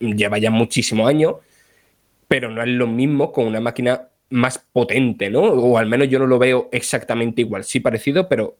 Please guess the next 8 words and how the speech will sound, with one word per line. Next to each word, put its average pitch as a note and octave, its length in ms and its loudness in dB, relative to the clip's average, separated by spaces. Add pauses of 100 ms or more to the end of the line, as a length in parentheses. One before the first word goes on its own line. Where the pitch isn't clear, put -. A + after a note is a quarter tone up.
no A2+ 100 -6
exactamente G#2+ 540 -4
igual. G2 240 -2 (880)
Después A#2+ 300 0
también D3 260 0
está C#3 280 -2
el C#3 160 -4
tema D3 420 -2